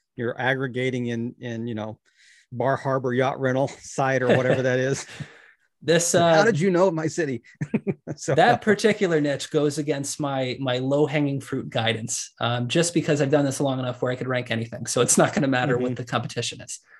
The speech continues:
Speaker 2: Um, but for somebody starting out, you gotta s-, I'd say go lower. But, um,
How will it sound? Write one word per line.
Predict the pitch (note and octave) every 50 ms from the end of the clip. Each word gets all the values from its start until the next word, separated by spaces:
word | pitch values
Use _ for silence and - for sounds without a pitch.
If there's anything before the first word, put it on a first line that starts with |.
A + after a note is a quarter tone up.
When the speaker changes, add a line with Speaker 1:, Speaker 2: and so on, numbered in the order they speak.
| - _ _ _ _ _
Speaker 2:
Um, | - B2+ B2+ B2
but | C3+ B2 -
for | - D3+
somebody | - F#3+ F3+ F#3 F3+
starting | F3 - E3+ D#3 D#3 D3
out, | C3+ C3+ C3 A2+
you | B2
gotta | C3+ C3
s-, | B2+ - C3+ A#2
I'd | B2 C3+ C#3 C3
say | - - - D3 C3
go | C3 C3 C#3 C3
lower. | B2+ A#2+ A#2 G#2+ A2 A2+ - - _ _ _ _ _ _ _ _ _ _ _ _ _
But, | - C3+ C3+ B2+ -
um, | B2+ B2+ B2 B2 B2 A#2+ A#2+ A#2+ A#2